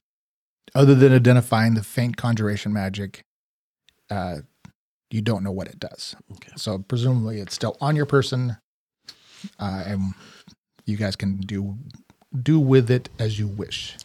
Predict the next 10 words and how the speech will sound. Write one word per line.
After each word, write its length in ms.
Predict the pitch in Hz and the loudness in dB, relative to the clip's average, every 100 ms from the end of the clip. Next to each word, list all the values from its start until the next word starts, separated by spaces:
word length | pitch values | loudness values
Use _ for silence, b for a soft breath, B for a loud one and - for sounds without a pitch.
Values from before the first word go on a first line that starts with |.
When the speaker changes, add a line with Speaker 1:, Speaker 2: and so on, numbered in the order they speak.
| B B B | B B B
Speaker 2:
So 600 | - - 104 98 98 87 - _ _ _ _ - | 0 2 2 2 -4 -10 -20 _ _ _ _ -10
I 120 | 110 | -8
found 220 | 107 117 | -2 -2
out 120 | 101 92 | -2 -4
that 120 | 95 | -6
he 120 | - | -6
was 120 | 95 | -8
a 60 | 90 | -8
follower 540 | - 98 92 87 95 - _ _ _ _ _ _ - | -6 -4 -4 -8 -12 -18 _ _ _ _ _ _ -16
then 380 | 85 76 73 | -12 -12 -12